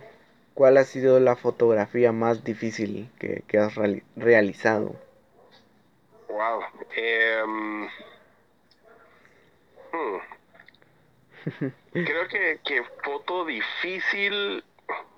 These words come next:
Speaker 2: yo creo que lo podría dividir en, en dos opciones, ¿sí?
Speaker 1: <laughs>
Speaker 2: Y digo en dos opciones porque al final una opción sería una foto difícil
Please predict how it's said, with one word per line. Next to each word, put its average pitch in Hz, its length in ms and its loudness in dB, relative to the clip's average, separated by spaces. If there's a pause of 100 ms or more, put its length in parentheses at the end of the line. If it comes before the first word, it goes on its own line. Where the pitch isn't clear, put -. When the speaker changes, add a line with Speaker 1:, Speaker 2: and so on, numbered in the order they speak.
(680)
Speaker 2:
yo 131 160 -6
creo 175 180 -4
que 175 120 -2
lo 151 140 -6
podría 120 400 -2
dividir 107 480 -2
en, 101 260 -6 (120)
en 90 360 -8 (640)
dos 135 360 -10
opciones, 110 460 -4 (380)
¿sí? - 80 -8 (360)
Speaker 1:
<laughs> - 460 -12
Speaker 2:
Y 120 140 -8
digo 139 320 -4
en 127 100 -6
dos 123 180 -8
opciones 151 480 -4 (240)
porque 98 640 -2 (240)
al 110 220 -6
final 117 580 -4 (1300)
una 165 220 -6
opción 156 360 -4
sería 139 340 0
una 143 200 -2
foto 147 340 -6
difícil 143 760 -4